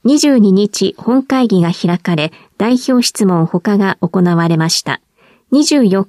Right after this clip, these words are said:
日、議会運営委員会が開かれ、追加予定議案の取り扱い、及び全員協議会の開会について話し合われました。本会議が開かれ、個人質問、議案の付託他が行われました。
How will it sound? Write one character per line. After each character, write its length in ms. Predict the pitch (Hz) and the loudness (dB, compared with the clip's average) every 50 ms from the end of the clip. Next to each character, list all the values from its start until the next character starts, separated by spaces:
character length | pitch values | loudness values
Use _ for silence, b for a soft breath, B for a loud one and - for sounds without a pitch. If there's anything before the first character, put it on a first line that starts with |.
| _ - | _ -8
日、 220 | - 190 175 - - 196 | -6 -6 -6 -4 -4 -2
議 160 | 185 269 269 | -2 -2 0
会 260 | - 285 247 196 165 | 0 0 0 2 2
運 260 | 170 196 240 240 247 | 2 4 4 4 4
営 160 | 254 254 247 | 2 2 2
委 40 | 247 | 2
員 280 | 233 233 226 233 226 220 | 4 4 4 2 2 0
会 260 | - 196 180 170 160 | 0 -2 -2 -2 0
が 80 | 160 170 | -2 -2
開 260 | - - 170 170 170 | -2 -2 -2 -2 -2
か 140 | - 180 170 | -2 -4 -4
れ、 200 | 151 147 156 B B B B B B B | -2 -4 -4 B B B B B B B
追 260 | - - 262 277 269 | -4 -2 -2 -2 0
加 140 | - 277 262 | -2 0 0
予 140 | 262 262 | 0 0
定 260 | 254 - 262 254 254 226 | -2 -2 -2 0 0 0
議 200 | 220 240 233 226 | 2 2 2 2
案 180 | 202 185 170 | 2 2 2
の 100 | 165 160 | 0 -2
取 240 | - - 165 170 175 | -2 -2 0 0 2
り 80 | 175 175 | 0 0
扱 360 | 170 - - - - 160 156 | -2 -4 -8 -10 -6 -4 -4
い、 180 | 151 - - _ _ | -4 -4 -6 _ _
及 240 | - 233 240 233 214 165 | 0 0 2 2 2 2
び 200 | 165 175 180 B B B B B | 0 0 -2 B B B B B
全 280 | - 208 226 254 269 269 | -2 0 0 2 4 4
員 160 | 277 277 269 269 | 4 2 2 0
協 220 | - 269 254 254 | 0 0 0 2
議 140 | 240 262 254 | 0 0 0
会 220 | - 214 202 185 | 0 0 2 2
の 100 | 175 175 | 0 0
開 240 | 175 - 196 196 196 | -2 -2 -2 -2 -2
会 220 | - 208 202 196 | -2 0 0 2
に 120 | 190 196 190 | 2 2 0
つ 140 | - - 208 | 0 -2 -2
い 120 | 185 170 | -2 -2
て 220 | - 160 156 - - | -2 -4 -6 -6 -6
話 320 | - - 175 175 175 - | -4 -2 0 0 0 0
し 100 | - 180 | -2 -2
合 80 | 170 165 | -2 0
わ 100 | 165 160 | -2 -2
れ 100 | 165 160 | -2 -2
ま 120 | 156 160 | -2 -2
し 140 | - - - | -4 -4 -6
た。 180 | - 143 - b b b b b b b b b b b | -6 -8 -10 b b b b b b b b b b b
本 220 | - 269 302 294 | -2 0 0 0
会 260 | - - 294 294 269 | 0 0 0 0 0
議 120 | 240 220 190 | 0 0 0
が 80 | 190 202 | 0 -2
開 260 | - 208 190 202 196 | -2 -2 -4 -4 -2
か 160 | - 202 180 | -2 -2 -2
れ、 180 | 160 156 160 b b b b b | -2 -2 -4 b b b b b
個 120 | 196 190 | -4 -2
人 240 | 180 220 226 220 208 | 0 0 2 2 0
質 240 | - - - - 185 | 0 -2 -2 -2 -2
問、 300 | 160 147 143 - - - _ - | 0 0 -2 -6 -8 -10 _ -8
議 200 | 165 180 190 214 | -4 -2 0 0
案 180 | 240 262 262 247 | 2 2 2 2
の 100 | 247 240 | 2 0
付 120 | - - | -2 -4
託 280 | - 220 220 - 220 208 | -4 -4 -2 -2 -2 -2
他 300 | - 180 - - 202 190 | -2 -2 -2 0 0 0
が 200 | 180 180 - - | 0 -2 -2 -2
行 220 | - 165 - 190 | -4 -2 0 0
わ 260 | 175 165 170 170 165 165 | 0 0 0 0 0 0
れ 100 | 160 160 | 0 -2
ま 120 | 165 170 | -2 -2
し 120 | - - | -4 -6
た。 220 | - - - - | -6 -6 -8 -8